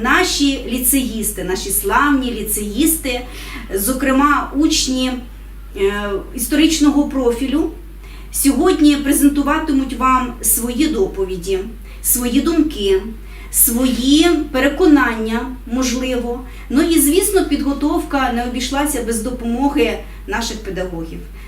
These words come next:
Тому я із великою шаною і повагою передаю слово, е, учителеві, учителеві історії з великої літери, моїй колезі,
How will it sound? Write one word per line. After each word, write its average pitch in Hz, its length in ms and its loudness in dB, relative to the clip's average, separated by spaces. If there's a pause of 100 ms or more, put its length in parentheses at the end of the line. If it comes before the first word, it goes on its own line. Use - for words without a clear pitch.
(100)
Тому 277 240 6
я 294 160 6
із 262 220 4
великою 285 720 4 (1040)
шаною 226 420 -2
і 208 60 -4
повагою 202 600 0
передаю 214 500 -2
слово, 233 720 0 (500)
е, 190 420 0 (220)
учителеві, 190 720 -2
учителеві 277 640 0
історії 277 600 2
з 214 120 -2
великої 240 480 -2
літери, 165 440 -8 (440)
моїй 269 380 4
колезі, 185 720 -2